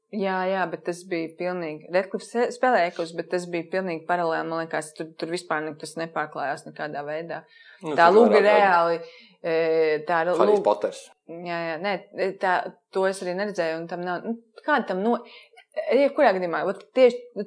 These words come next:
Speaker 1: tieši kāda tam nozīme? Nu,
Speaker 2: Nu,
Speaker 1: piemēram,
Speaker 2: nav
Speaker 1: es nezinu,
Speaker 2: nozīmes.
Speaker 1: tur
Speaker 2: Bet,
Speaker 1: Hamletu
Speaker 2: bet
Speaker 1: katru gadu,
Speaker 2: iedvesmas
Speaker 1: jebkurā
Speaker 2: kaut
Speaker 1: pasā-
Speaker 2: kādi, nu,
Speaker 1: Nē, nu, tik daudz.
Speaker 2: ja vairākas reizes sakrīt tā, ka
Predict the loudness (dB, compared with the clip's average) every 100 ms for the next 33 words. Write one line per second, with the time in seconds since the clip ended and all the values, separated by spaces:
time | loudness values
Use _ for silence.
0 | 0 0 2 0 0 -2 -6 -4 -6 -8
1 | -10 -10 0 2 4 6 6 6 4 6
2 | 4 4 0 -2 -14 -2 2 4 6 6
3 | 6 2 4 2 4 6 8 8 8 8
4 | 8 8 8 8 4 -2 -2 -2 -2 -6
5 | -20 _ _ _ _ 4 4 4 0 0
6 | 2 4 8 10 10 8 6 4 2 4
7 | 2 4 6 6 6